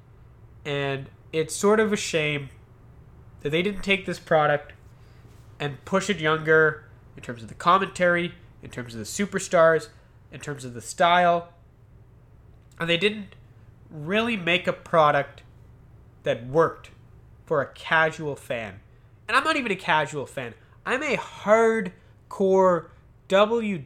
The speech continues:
W E fan. I went to N X T. I went to SummerSlam this year when they were in town. I watch everything from two oh five Live to Main Event to N X T U K to Raw to SmackDown to N X T.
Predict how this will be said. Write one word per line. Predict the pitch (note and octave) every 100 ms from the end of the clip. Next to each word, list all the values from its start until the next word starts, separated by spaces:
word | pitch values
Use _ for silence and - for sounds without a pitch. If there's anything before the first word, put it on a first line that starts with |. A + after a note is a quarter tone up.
| -
W | F3+ G3+ G3 D#3 C#3
E | F3+ F#3
fan. | D3 - F3 F3+ C3+ A2+ - - -
I | C#3
went | E3 F3+
to | F#3
N | E3
X | D#3+ -
T. | - F3 A2 - - -
I | C#3
went | C#3 E3
to | F#3+
SummerSlam | F3+ G3 F3+ E3+ - C3
this | B2+ -
year | C3
when | A#2+
they | B2
were | A#2+ A#2
in | A2+
town. | - B2 G2+ - - -
I | B2 C#3
watch | C#3+ D3+ D3+ - -
everything | F3 E3+ E3 - F#2+
from | - G#2
two | - D#3
oh | E3+
five | - F#3+ F#3+
Live | G3 D3 A2
to | -
Main | A#2 A#2 D3 F3
Event | F#3 F#3+ A#2 - - - - -
to | D3+ C#3+ D3
N | C3 D3+
X | D#3+ -
T | G3+
U | F#3 G3
K | - A3 C#3+
to | B2
Raw | D3 E3 B2+
to | A2+
SmackDown | - G3+ E3+ A2+
to | A2 -
N | G#3
X | G#3 -
T. | - G#2+